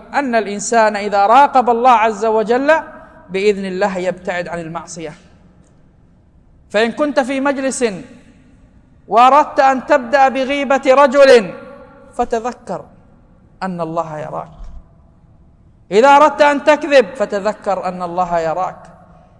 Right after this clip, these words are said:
إذا أردت أن تهم بمعصية فتذكر أن الله يراك، وبهذا بإذن الله عز وجل تنجو من هذه المعاصي.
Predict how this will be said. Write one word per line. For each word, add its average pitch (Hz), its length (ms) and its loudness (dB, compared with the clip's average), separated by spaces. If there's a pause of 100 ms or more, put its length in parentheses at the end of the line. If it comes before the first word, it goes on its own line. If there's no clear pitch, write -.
(180)
إذا 294 220 2
أردت 285 360 6
أن 269 240 2
تهم 285 420 0
بمعصية 262 800 0
فتذكر 190 720 -6
أن 185 140 -8
الله 180 640 -2 (560)
يراك، 160 400 -6 (580)
وبهذا 190 540 -2
بإذن 220 360 -8
الله 190 400 -6
عز 180 240 -6
وجل 170 400 -4
تنجو 185 320 -10
من 160 180 -16
هذه 160 480 -10 (720)
المعاصي. 143 600 -10